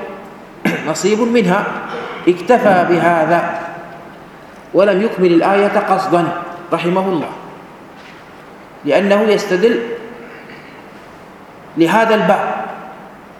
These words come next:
وهذا الباب متعلق بالشفاعة في حاجات المسلمين، فالمناسب الحث عليها، والحث على يحصل بقول الله عز وجل:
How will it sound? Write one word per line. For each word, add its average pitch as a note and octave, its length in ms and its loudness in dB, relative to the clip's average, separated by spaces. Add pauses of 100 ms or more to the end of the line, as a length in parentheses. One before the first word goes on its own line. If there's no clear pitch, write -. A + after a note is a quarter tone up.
(240)
وهذا D#3 240 0
الباب A3 340 4 (140)
متعلق G#3+ 640 2 (2500)
بالشفاعة G#3 840 2
في F#3+ 100 2
حاجات G#3 420 2
المسلمين، F3 1000 0 (840)
فالمناسب G3 560 2 (1400)
الحث A3 340 0
عليها، F#3+ 580 4 (640)
والحث D#3 400 0
على F#3 300 4
يحصل F#3+ 440 2
بقول F#3+ 300 2
الله F#3 300 4
عز E3 160 0
وجل: F3 320 2